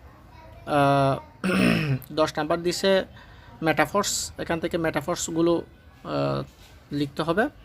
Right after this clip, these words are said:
এরপরে এখান থেকে সামারি লিখতে হবে দশ নাম্বারের, poem again and express your feelings, এখান থেকে সামারি লিখতে হবে,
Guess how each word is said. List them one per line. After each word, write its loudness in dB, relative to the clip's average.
এরপরে 4
এখান -4
থেকে -2
সামারি 2
লিখতে -4
হবে 0
দশ -4
নাম্বারের, -2
poem -2
again -2
and -2
express -4
your -2
feelings, -2
এখান -8
থেকে -6
সামারি -2
লিখতে -4
হবে, -4